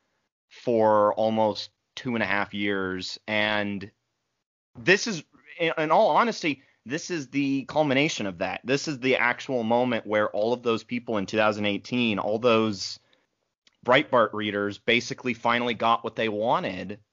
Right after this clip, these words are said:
by having this trailer for,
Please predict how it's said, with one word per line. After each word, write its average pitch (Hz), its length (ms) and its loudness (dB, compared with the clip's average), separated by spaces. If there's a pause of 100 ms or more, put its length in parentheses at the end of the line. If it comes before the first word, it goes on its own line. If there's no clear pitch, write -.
(1080)
by 135 240 6
having 240 540 -4
this 127 340 -8
trailer 151 520 2
for, 117 280 -8